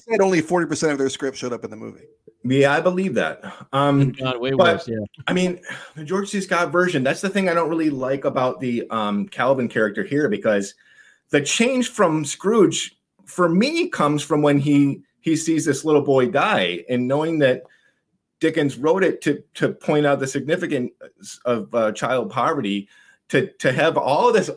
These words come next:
Speaker 2: gross, ugly, horrible stuff happen in Scrooge, and yet they don't wanna have the kid die, and for Scrooge to see the futility of life and the life of this little boy is just beyond me. That's why the, "Oh, he doesn't talk," is like,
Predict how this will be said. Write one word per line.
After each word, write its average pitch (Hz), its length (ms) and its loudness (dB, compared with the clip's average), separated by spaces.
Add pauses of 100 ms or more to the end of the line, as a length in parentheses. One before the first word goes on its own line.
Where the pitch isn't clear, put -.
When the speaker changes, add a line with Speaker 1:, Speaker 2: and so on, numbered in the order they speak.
Speaker 2:
gross, 185 320 4
ugly, 156 280 2
horrible 147 340 0
stuff 139 240 -2
happen 135 300 0
in 120 100 -6
Scrooge, 113 560 -2
and 120 160 -4
yet 127 240 -4
they 120 140 -2
don't 123 180 -2
wanna 127 220 -4
have 120 240 -2
the 101 80 -4
kid 131 320 -4
die, 110 240 0
and 127 160 -4
for 104 100 -6
Scrooge 135 440 -6
to 107 100 -6
see 135 420 -4
the 117 280 -2
futility 131 520 0
of 107 160 2
life 98 320 0
and 107 160 2
the 101 180 0
life 110 240 2
of 117 60 -8
this 104 240 -2
little 107 220 0
boy 110 360 4 (320)
is 92 120 -14
just - 240 -4
beyond 101 400 0
me. 80 100 -2
That's 92 220 -2
why 170 140 2
the, 107 300 2
"Oh, 156 200 4
he 117 80 0
doesn't 131 300 2
talk," 120 280 0
is 123 80 -10
like, 107 220 0